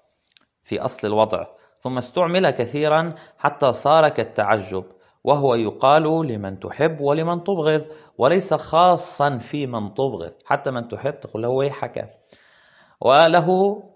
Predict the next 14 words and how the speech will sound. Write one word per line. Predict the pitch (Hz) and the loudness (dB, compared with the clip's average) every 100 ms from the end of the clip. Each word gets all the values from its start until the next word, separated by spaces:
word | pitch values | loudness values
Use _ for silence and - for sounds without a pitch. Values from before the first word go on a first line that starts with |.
| - | -20
حالتان | - 131 123 113 143 113 | -2 2 2 2 2 2
في | 104 | -4
الإعراب، | 104 52 50 - - _ - | -8 -8 -8 -10 -16 _ -8
إما | 160 196 | 0 2
أن | 190 | 2
يكون | 160 - 196 175 | 0 2 2 2
مضافاً، | 131 113 160 165 160 147 143 131 120 - - | 2 4 4 4 2 2 2 -2 -8 -12 -6
إذا | 107 | -4
كان | 101 156 180 156 | 0 2 2 2
مضافاً | 135 156 156 156 147 147 117 _ _ _ _ _ - | 4 4 4 2 -2 -4 -10 _ _ _ _ _ -4
منصوب | 113 120 160 120 | -4 -2 -4 -2
دائماً | 110 98 92 82 - - | 0 0 -2 -12 -16 0
لزم | 127 131 120 | 2 2 -2
النصب، | 104 101 | -2 -6